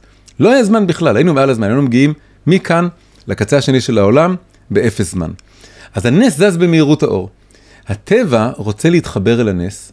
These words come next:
אז הטבע מאיץ. אפשר להתחיל לזרז תהליכים. מסתבר שהתהליכים של הטבע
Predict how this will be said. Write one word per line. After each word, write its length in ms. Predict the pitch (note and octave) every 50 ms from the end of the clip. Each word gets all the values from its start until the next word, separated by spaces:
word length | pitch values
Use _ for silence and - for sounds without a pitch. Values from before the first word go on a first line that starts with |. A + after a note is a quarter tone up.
| _
אז 140 | - A2+ G2+
הטבע 360 | G#2 G#2+ - D#3 D#3+ D#3 F3
מאיץ. 680 | D#3 C3+ B2 C3+ - - A#2 G2+ - - - - - - _ _ _ _ _ _ _ _ _ _ _ - -
אפשר 200 | G#2 - - G3+
להתחיל 240 | G#3+ F#3+ - - A3
לזרז 360 | G#3 E3 F3+ E3+ F3 A3 A3 -
תהליכים. 420 | A3+ A3 G#3+ G3+ - - G#3 E3+ - - _ _ _ _ _ _ _ _ _ _ _ _ -
מסתבר 520 | C3 - - F3+ D#3+ C#3 B2+ A2 G#2+ C3 C3+ - _ _ _ _ _ _ -
שהתהליכים 580 | - - B2 A2+ - C3 B2+ B2 - - A#3 G#3+
של 140 | - E3+
הטבע 420 | D3 - - G#2 F2+ F2 G2+ B2